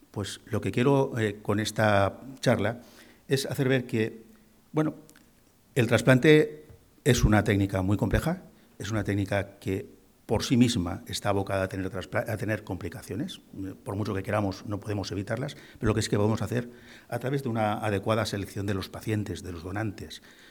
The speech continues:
una mejor cirugía de banco y una cirugía, eh, depurada y mayores cuidados postoperatorios, lo que sí que podemos hacer es lo que estamos consiguiendo, que la tasa global a lo mejor no baja tanto, pero sí que baja la tasa de complicaciones mayores,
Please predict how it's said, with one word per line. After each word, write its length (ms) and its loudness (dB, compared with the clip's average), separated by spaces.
una 180 4
mejor 300 2
cirugía 400 0
de 80 0
banco 320 -2
y 100 -2
una 160 0
cirugía, 640 -6
eh, 200 -10
depurada 580 -2
y 120 -4
mayores 300 -4
cuidados 420 -6
postoperatorios, 760 -8
lo 60 -8
que 80 -10
sí 60 -4
que 40 -4
podemos 240 -4
hacer 160 -6
es 100 -6
lo 80 -4
que 80 -12
estamos 320 -10
consiguiendo, 580 -6
que 300 -6
la 160 -2
tasa 200 4
global 240 4
a 20 4
lo 80 2
mejor 260 -2
no 60 0
baja 220 -2
tanto, 380 -4
pero 140 -10
sí 100 -6
que 100 -4
baja 380 -6
la 180 -10
tasa 260 -2
de 80 -2
complicaciones 600 -6
mayores, 440 -4